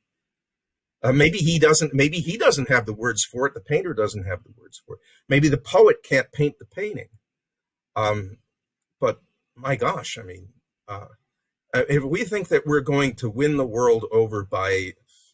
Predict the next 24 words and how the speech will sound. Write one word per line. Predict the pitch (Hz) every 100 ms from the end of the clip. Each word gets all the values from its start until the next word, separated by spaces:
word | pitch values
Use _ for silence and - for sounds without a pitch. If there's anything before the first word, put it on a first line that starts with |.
| _ -
rational | 110 120 - 113 98 107
argument, | 113 110 92 80 _ _ _ _ _ _
um, | 98 95 92 87 - _ _ _ _ -
I | 131
think | 147 247 -
we're | 117
putting | - - 120 101 95
much | 104 117 117 -
too | - 110
much | 98 98 -
stock | - - 113 101 - - -
in, | 101 90 90 _ _ _ _ _
in | 104 92
that | 92 87
tool. | - 117 90 - - _ _ _ _
That's | 143 156
a | 147
rather | 113 117 123 117 95
blunt | - 92 104 101 104
instrument | 85 - - 85 85 _ _ _ _ _ 92
most | 87 95 - -
of | 85 87
the | -
time. | _